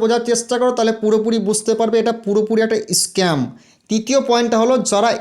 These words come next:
এক্সপিরিয়েন্সে দশ নাম্বার পাবেন তাদের নাম্বারটা ইন্টারভিউয়ের ক-, মানে পরে যোগ করার কথা বলেন ফ্রেশাররা। সা-, তার উদ্দেশ্যে সভাপতি কী জানিয়েছেন? উনি বললেন এই ব্যাপারটা পুরোপুরি শিক্ষা দপ্তরের গেজেট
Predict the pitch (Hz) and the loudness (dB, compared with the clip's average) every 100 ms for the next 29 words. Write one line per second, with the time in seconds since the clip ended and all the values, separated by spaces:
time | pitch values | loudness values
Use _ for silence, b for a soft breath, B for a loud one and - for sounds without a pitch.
0 | 208 208 - 233 240 247 180 180 247 - | 0 -2 -2 -2 0 0 0 0 0 0
1 | 247 254 240 262 233 214 220 269 269 202 | -2 -2 0 -2 0 0 0 -2 0 0
2 | 220 262 240 226 233 226 226 - 208 226 | 2 2 2 2 0 0 -2 -2 0 0
3 | 226 247 233 220 233 233 214 214 185 180 | 2 0 0 2 0 0 -6 -8 -6 -4
4 | 185 180 208 233 214 214 214 220 214 196 | -4 -2 0 0 0 0 2 0 0 0
5 | 208 190 220 240 196 175 180 147 131 120 | 0 0 0 0 -2 0 0 0 -2 -2
6 | - 196 190 180 226 226 214 220 233 220 | -2 -2 0 0 0 0 0 -2 -2 -2
7 | 202 202 190 196 202 208 214 294 294 B | -2 -4 -4 -2 0 0 0 -2 -2 B
8 | B B 175 220 202 208 220 233 - 196 | B B 0 2 2 2 2 -2 0 0
9 | 269 233 226 226 220 226 220 208 208 208 | 0 0 0 0 -2 0 -2 0 0 0
10 | 214 208 - 254 - 233 208 214 - 208 | -2 -2 -4 -6 -4 -4 -2 -4 -2 -2
11 | 202 170 180 202 | 0 0 0 0